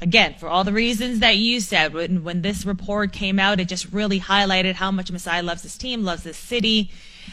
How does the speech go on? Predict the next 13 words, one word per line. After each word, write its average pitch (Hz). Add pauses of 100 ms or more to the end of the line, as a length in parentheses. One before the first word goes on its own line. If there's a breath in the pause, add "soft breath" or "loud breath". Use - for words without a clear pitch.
(340 loud breath)
And 240
the 254
fact -
that 349
he 294 (600)
puts -
up 208
with, 180 (120)
I 233
think, 262
a 226
lot 247
more 180